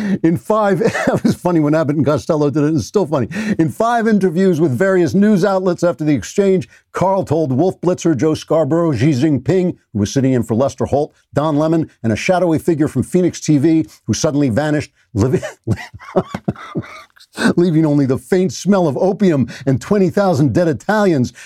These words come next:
that Trump had been rude and unreasonable and refusing <laughs> to answer his question. <laughs> Ah, and was probably afraid Karl's masterful journalism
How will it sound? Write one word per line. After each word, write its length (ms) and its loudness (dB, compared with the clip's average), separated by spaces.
that 120 2
Trump 260 -2
had 120 0
been 160 2
rude 320 4
and 120 2
unreasonable 640 0
and 100 2
refusing 380 2
<laughs> 160 -6
to 100 -6
answer 400 -4
his 120 -12
question. 680 -6
<laughs> 160 -4
Ah, 280 0
and 180 2
was 120 0
probably 540 0
afraid 420 0
Karl's 360 -2
masterful 560 0
journalism 580 2